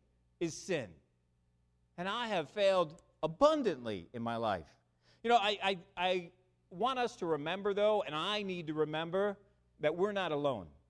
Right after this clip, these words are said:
There's not one person staring at me right now, one person listening to me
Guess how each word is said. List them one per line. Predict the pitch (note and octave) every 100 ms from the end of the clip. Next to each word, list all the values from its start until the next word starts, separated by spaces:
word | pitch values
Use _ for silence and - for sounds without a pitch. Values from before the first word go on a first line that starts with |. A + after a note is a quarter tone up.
| _ -
There's | A3+
not | G#3+ F#3+
one | G#3 C#4+
person | B3 B3 A3+
staring | F3 - F#3 F#3 D3
at | C3+ C#3+
me |
right | B2+ C#3 C#3+
now, | A2+
one | G#2+ B3+ C#4
person | C4+ B3
listening | G3 F#3 E3 C#3+
to | C3
me | C3 A#2